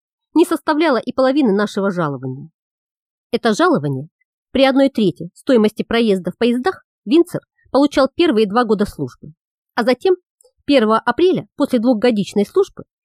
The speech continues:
наступил срок первого присвоения нового звания. Мы были произведены в старшие стрелки, получили нарукавную нашивку и больший оклад. Поступившему в армию и желающему сделать в ней карьеру,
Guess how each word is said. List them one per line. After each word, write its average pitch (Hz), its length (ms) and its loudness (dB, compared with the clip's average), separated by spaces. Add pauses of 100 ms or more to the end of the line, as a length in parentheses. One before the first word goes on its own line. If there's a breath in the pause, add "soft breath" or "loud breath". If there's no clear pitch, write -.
(140)
наступил 285 420 0
срок - 320 -2 (280)
первого 202 320 2
присвоения 247 680 0
нового 226 380 2
звания. 151 500 -4 (420)
Мы 294 140 4
были 277 220 4
произведены 285 580 2 (160)
в - 80 -20
старшие 247 400 -2
стрелки, 220 540 -6 (500)
получили 294 420 2
нарукавную 226 560 2
нашивку - 560 -6 (460)
и 262 100 -4
больший 262 520 0
оклад. 165 340 -4 (760)
Поступившему 285 640 0
в 359 60 0
армию 190 360 -2
и - 80 -4
желающему 214 560 0
сделать 214 320 0
в - 60 -6
ней 226 140 0
карьеру, 302 440 -2